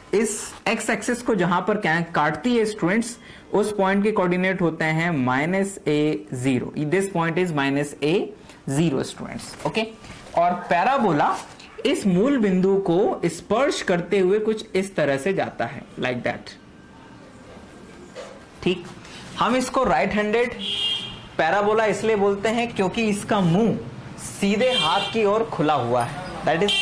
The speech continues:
that's why it is called right-handed parabola। इसे देखिए ध्यान से, ये राइट हैंडेड parabola, इस तरह से मुंह खुला हुआ है, इसलिए इसको राइट हैंडेड parabola कहते हैं। और ये उसका standard equation है students।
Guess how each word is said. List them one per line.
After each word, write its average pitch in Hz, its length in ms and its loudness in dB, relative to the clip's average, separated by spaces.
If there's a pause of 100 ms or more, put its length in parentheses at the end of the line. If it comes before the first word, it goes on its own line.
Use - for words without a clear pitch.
that's 180 260 2
why 196 140 2
it 175 100 -2
is 185 140 -4
called - 600 -2
right-handed 160 640 0
parabola। 131 420 2
इसे 165 200 0
देखिए 135 240 -2
ध्यान 127 220 0
से, 135 120 -2
ये 165 160 2
राइट 151 260 2
हैंडेड 165 340 -2
parabola, 131 480 2 (340)
इस 160 160 0
तरह 185 200 2
से 196 140 -4
मुंह 170 180 0
खुला 170 220 0
हुआ 170 240 2
है, - 140 0 (300)
इसलिए 180 440 0
इसको 185 320 0
राइट 160 300 0
हैंडेड 156 400 -2
parabola 127 440 2
कहते 113 320 -4
हैं। 120 140 -10 (500)
और 170 160 4
ये 226 180 2
उसका 247 500 0
standard 170 520 -2
equation 131 520 -2
है 123 100 -2
students। 123 460 -10